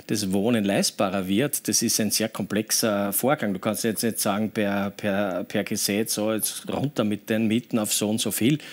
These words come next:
Das wird sich schwer durchsetzen lassen. Und jetzt lässt du mal die Blauen da rumwerken und wenn das gut geht, dann kann er sagen, ja, die Regierung hat das geschafft, schaut's her, super, toll. Und wenn's, wenn's daneben geht, sagt er, "Na ja, da schaut,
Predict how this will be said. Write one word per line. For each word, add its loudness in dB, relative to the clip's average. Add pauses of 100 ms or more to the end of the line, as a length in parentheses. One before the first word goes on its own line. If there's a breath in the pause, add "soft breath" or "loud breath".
(320 loud breath)
Das -6 (140)
wird 0
sich 4
schwer 2
durchsetzen 2
lassen. 0 (440 loud breath)
Und 2
jetzt 0
lässt 2
du 4
mal 4
die -2
Blauen 2
da 2
rumwerken 0
und 0
wenn 0
das -2
gut 0
geht, 2 (440 loud breath)
dann 0
kann 0
er 0
sagen, -2
ja, 0
die 0
Regierung -2
hat -6
das -2
geschafft, 0
schaut's 0
her, 0
super, -2
toll. 0 (380 loud breath)
Und -2
wenn's, 0
wenn's 0
daneben 4
geht, 2
sagt -2
er, -2
"Na 0
ja, 0
da -2
schaut, 0